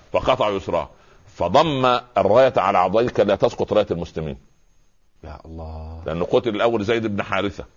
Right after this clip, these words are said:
Speaker 2: كثير قتل في الراية.
Speaker 1: آه، آه،
Speaker 2: كثير
Speaker 1: قتل.
Speaker 2: قتل.
Speaker 1: ثم جعفر بن أبي طالب، فلما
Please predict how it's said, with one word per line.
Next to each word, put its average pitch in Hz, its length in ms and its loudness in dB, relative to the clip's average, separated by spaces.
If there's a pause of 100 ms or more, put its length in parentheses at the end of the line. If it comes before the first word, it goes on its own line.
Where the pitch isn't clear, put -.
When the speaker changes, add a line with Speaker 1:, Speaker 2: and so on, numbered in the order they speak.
(520)
Speaker 2:
كثير 156 420 -2
قتل 104 220 -10
في - 120 -14
الراية. 80 400 -6 (100)
Speaker 1:
آه، 92 300 2
آه، - 100 -8
Speaker 2:
كثير 92 340 -2
Speaker 1:
قتل. - 20 -14
Speaker 2:
قتل. 85 280 -16
Speaker 1:
ثم 127 280 0 (120)
جعفر 120 260 2
بن 104 120 -4
أبي 101 140 -2
طالب، 131 300 2 (340)
فلما 107 600 0